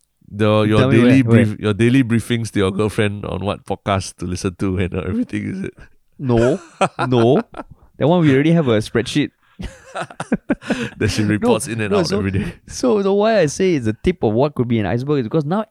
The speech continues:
Speaker 2: anytime I'm doing something that's fucking annoying, right, I'm just gonna go to the Google Chrome store and search because someone may have built something to make that life easier. So to
Speaker 1: Mm.
Speaker 2: everyone out there,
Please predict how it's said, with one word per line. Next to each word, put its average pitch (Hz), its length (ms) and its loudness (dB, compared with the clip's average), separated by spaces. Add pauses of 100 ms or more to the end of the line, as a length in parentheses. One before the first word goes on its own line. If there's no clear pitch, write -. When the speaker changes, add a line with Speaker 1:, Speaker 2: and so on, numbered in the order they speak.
Speaker 2:
anytime 202 560 -4
I'm 127 160 -2
doing 147 260 2
something 156 280 -4
that's 113 160 -4
fucking - 360 -6
annoying, 110 360 0
right, 107 220 0
I'm 143 80 -2
just 214 120 -2
gonna 220 140 0
go 165 140 -2
to 180 100 -4
the 127 100 0
Google 131 300 0
Chrome 151 240 -2
store 147 240 -2
and 101 100 -4
search - 360 -4
because 156 260 -2
someone 156 680 -2 (400)
may 147 420 2
have 139 260 0
built 156 180 2
something 160 380 -6
to 123 160 2
make 147 240 -4
that 123 120 -2
life 147 220 -2
easier. 135 340 -2
So 165 240 2 (160)
to 110 140 -4
Speaker 1:
Mm. 135 60 2
Speaker 2:
everyone 180 380 0
out 139 160 -2
there, 139 220 0